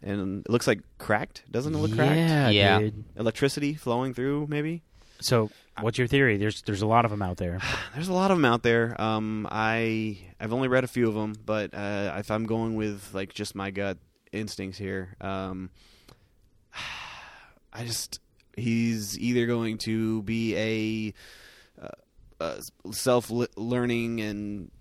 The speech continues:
Speaker 1: A I that's just gonna take over and, uh, not actually be a Coulson.
Speaker 2: You talking
Speaker 1: He's
Speaker 2: about Coltron?
Speaker 1: Yeah, yes, it,
Speaker 2: <laughs>
Speaker 1: but yes, kind of more morph towards the, the Chronicom
Speaker 2: Yeah.
Speaker 1: side, not
Speaker 3: Yeah.
Speaker 1: necessarily the Coulson side.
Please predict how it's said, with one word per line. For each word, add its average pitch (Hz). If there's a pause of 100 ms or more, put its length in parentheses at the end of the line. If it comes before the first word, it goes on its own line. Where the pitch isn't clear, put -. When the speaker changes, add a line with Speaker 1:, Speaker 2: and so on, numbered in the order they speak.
Speaker 1:
A 123
I 120
that's 113
just -
gonna 110
take 110
over 117
and, 104 (340)
uh, 110
not 117
actually 113
be 113
a 101
Coulson. 90
Speaker 2:
You 117
talking 120
Speaker 1:
He's 101
Speaker 2:
about -
Coltron? 139 (200)
Speaker 1:
Yeah, 92
yes, 120
it, 123
Speaker 2:
<laughs> -
Speaker 1:
but 127
yes, 117
kind 151
of 131
more 127 (140)
morph 127
towards 117
the, 107
the 113
Chronicom 127
Speaker 2:
Yeah. 107
Speaker 1:
side, 98
not 110
Speaker 3:
Yeah. 110
Speaker 1:
necessarily 104
the 95
Coulson 92
side. 85